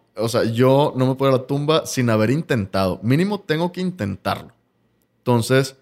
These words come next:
me animé. O sea, de un día para otro fue donde tomé la decisión de que, ¿sabes qué? Voy a darle seguimiento a esto de tratar de poner una empresa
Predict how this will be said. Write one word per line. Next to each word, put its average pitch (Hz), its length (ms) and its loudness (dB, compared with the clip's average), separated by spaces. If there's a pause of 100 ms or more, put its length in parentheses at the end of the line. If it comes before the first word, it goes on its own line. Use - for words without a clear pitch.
(500)
me 117 200 0
animé. 113 420 0 (120)
O 123 120 -10
sea, 123 260 4
de 120 100 2
un 123 80 2
día 160 140 0
para 156 180 2
otro 143 220 -2
fue 151 120 -6
donde 156 140 -4
tomé 143 220 -4
la 151 80 0
decisión 139 340 -4
de 143 120 -2
que, 127 340 -2 (320)
¿sabes 151 260 0
qué? 202 300 -4 (300)
Voy 131 340 4
a 160 60 6
darle 156 260 2
seguimiento 143 560 -2
a 143 60 4
esto 143 180 -2
de 151 60 -2
tratar 120 240 -4
de - 20 -10
poner 135 180 -4
una 139 100 -2
empresa 139 520 -2